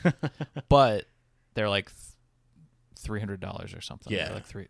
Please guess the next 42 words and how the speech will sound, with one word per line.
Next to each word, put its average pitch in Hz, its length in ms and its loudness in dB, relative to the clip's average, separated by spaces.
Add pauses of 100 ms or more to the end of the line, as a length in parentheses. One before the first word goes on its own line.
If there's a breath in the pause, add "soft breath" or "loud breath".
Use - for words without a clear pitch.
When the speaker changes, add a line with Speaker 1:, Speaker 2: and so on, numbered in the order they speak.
Speaker 1:
Well, 147 120 0
I 156 80 0
mean, 135 320 -6
Speaker 2:
they're 101 160 -12 (520 soft breath)
Speaker 1:
uh, 147 40 0
you, 104 100 0
Speaker 2:
re-, 107 120 -4
Speaker 1:
you 139 180 0
Speaker 2:
pretty 175 140 4
Speaker 1:
go 175 80 4
into 156 200 -2
the 127 80 -2
Speaker 2:
expensive. 113 260 -4
Speaker 1:
re-, - 40 -16
that's 139 220 -4
what 180 160 -2
the 147 80 -4
T 135 260 -8
M's 127 220 -8
gonna 107 160 -10
be 98 180 -10
at. 110 200 -10 (480 loud breath)
Speaker 2:
Yeah. 101 320 -2 (360 soft breath)
Speaker 1:
Like, 113 340 -10 (100)
uh, 139 180 -4
every 160 220 -4
shotgun 113 520 -4
that's 95 180 -8
C 104 140 -6
O 92 60 -6
two, 92 160 -10
you're 92 280 -8
gonna 92 180 -10
pay 85 180 -12
a 80 40 -12
pretty 85 220 -14
penny 85 200 -14
for. 82 200 -14
The 90 200 -8
Jag 98 360 -4
Arms 98 300 -8
ones, 85 340 -14